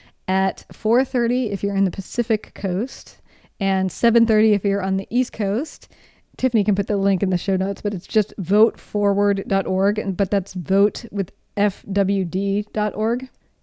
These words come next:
You know, like, forward shortened, vote F W D dot org. And at the top of that page, you'll just see a link that says Hamilton event, and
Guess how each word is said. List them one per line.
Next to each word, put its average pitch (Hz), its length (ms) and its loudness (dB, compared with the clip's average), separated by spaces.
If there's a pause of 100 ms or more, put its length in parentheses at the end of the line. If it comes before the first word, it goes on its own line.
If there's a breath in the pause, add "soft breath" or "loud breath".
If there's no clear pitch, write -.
(120)
You 202 80 0
know, 196 140 -4
like, 185 260 -6 (100)
forward 208 340 2
shortened, 208 500 -6 (100)
vote 196 360 2 (140)
F 190 180 -4
W 185 220 -2
D 185 340 0
dot 190 200 -2
org. 190 340 -2 (640 soft breath)
And 196 440 -2
at 185 140 -6
the 190 60 -8
top 208 280 -2
of 202 60 0
that 202 240 0
page, 202 260 0
you'll 190 100 -2
just 190 140 -4
see 208 80 0
a 196 80 2
link 190 300 0
that 190 160 -4
says 190 500 -6 (340)
Hamilton 254 420 2
event, 330 380 -2
and 196 500 -4